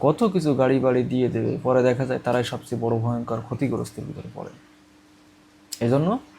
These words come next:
খুব সাবধান, আপনাদেরকে যেখানে যাই না কেন আমাদেরকে কাজ করার ক্ষেত্রে খুব সাবধান। কারণ এই জন্য বললাম যে এই যে, আহ, Facebook কারা চালায়, তরুণ প্রজন্ম যারা আছে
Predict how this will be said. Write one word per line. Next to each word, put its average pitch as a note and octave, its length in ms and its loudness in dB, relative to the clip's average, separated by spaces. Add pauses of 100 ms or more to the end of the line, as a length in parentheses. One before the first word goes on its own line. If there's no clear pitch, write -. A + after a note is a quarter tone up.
(280)
খুব G3 140 6
সাবধান, A#2+ 520 2
আপনাদেরকে A#2+ 500 -2
যেখানে C#3 460 4
যাই A2+ 220 0
না A2 100 -8
কেন A#2 180 -6
আমাদেরকে A#2 460 -2
কাজ A#2 240 -6
করার A2 240 -6
ক্ষেত্রে A#2+ 320 -12
খুব G3 200 -6
সাবধান। - 400 -8 (640)
কারণ A#2+ 460 2
এই C3 140 4
জন্য D3 220 2
বললাম D3+ 520 6
যে B2 220 2
এই A2+ 180 -2
যে, B2+ 200 -2 (400)
আহ, A2 300 -6
Facebook C3 360 0
কারা C3 180 2
চালায়, A2+ 360 -2
তরুণ B2+ 240 0
প্রজন্ম A#2 520 -2
যারা A2+ 180 -2
আছে A#2+ 200 -6